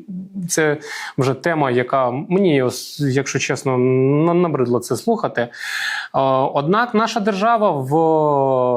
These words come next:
в рамках, е, тих шляхів євроінтеграції, до яких ми йдемо, і тих снеж-, стежинок, по яких ми проходимо, так, і, і цілей, які перед нами поставлені,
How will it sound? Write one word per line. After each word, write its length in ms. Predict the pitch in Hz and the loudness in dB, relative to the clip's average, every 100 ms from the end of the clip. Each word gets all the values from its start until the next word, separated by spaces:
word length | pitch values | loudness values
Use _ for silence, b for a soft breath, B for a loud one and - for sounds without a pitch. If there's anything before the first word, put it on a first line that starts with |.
| 120 117 117 117 117 113 | 0 -2 -4 -8 -12 -4
в 40 | |
рамках, 500 | 180 180 165 165 - 156 | -2 -2 -2 -4 -2 0
е, 340 | 139 127 120 - _ _ _ _ _ | 2 2 0 -4 _ _ _ _ _
тих 360 | 156 160 156 - 139 | 0 0 0 0 0
шляхів 320 | 127 147 - | 0 -2 0
євроінтеграції, 1040 | 139 151 156 143 143 156 208 202 185 160 147 | 2 2 2 0 0 0 0 0 0 2 2
до 120 | 143 | 2
яких 420 | 143 143 151 - | 2 0 -4 0
ми 320 | 143 139 123 | 0 2 2
йдемо, 400 | 123 127 160 139 | 2 2 0 2
і 100 | 123 123 _ _ _ | 0 -2 _ _ _
тих 180 | - 151 | -4 -4
снеж-, 360 | - 156 147 - | 0 0 0 -4
стежинок, 520 | - 226 202 143 120 | -2 0 2 2 0
по 100 | 139 | -2
яких 220 | 131 139 | -2 -2
ми 120 | 143 | -2
проходимо, 600 | 127 127 - 196 208 131 | -2 -4 -2 -2 0 0
так, 300 | 117 143 151 | 0 -2 -2
і, 160 | 139 139 151 160 175 | -4 -2 0 -2 -2
і 60 | |
цілей, 340 | 147 185 170 151 | -2 2 2 2
які 200 | 147 160 | 0 -4
перед 180 | 143 | -2
нами 180 | 139 139 | 0 0
поставлені, 520 | 170 170 247 254 214 | -2 0 0 2 0